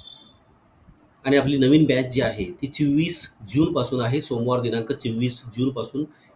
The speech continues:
ॲडमिशन चालू झालेलं आहे. कुणाला जर ॲडमिशन घ्यायचं असेल या दोन्ही बॅचसाठी, दोन्ही म्हणजे सकाळी अकरा ते बाराची एक बॅच आहे आणि संध्याकाळी साडेसात ते साडेआठ, या दोन्हीपैकी कुठलीही जे तुम्हाला सुटेबल असेल,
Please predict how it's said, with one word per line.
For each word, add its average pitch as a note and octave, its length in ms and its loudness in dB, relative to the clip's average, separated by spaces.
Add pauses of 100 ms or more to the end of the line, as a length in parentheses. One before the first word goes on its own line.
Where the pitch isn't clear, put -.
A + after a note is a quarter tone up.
ॲडमिशन C#3+ 400 2
चालू C3+ 260 4
झालेलं C3 220 2
आहे. D3+ 80 -2
कुणाला B2 260 -2
जर B2 160 -2 (100)
ॲडमिशन B2+ 400 -2
घ्यायचं A2+ 220 -2
असेल G#2 280 -6 (420)
या A2+ 100 -4
दोन्ही B2 400 0 (380)
बॅचसाठी, A#2+ 420 -2
दोन्ही B2 220 0
म्हणजे C#3 220 2
सकाळी C3 260 -2
अकरा C3 260 -4
ते C#3 120 -2
बाराची B2+ 460 0 (140)
एक B2+ 200 -2
बॅच A2+ 220 0
आहे A#2 200 -4
आणि A#2+ 120 0
संध्याकाळी A2+ 380 -4
साडेसात A2 440 -4
ते - 60 -6
साडेआठ, - 380 -6
या A#2 60 -6
दोन्हीपैकी A#2+ 380 -2
कुठलीही A#2+ 520 -6 (440)
जे C3+ 100 2
तुम्हाला C3 280 2
सुटेबल B2 360 -2
असेल, G#2 300 -2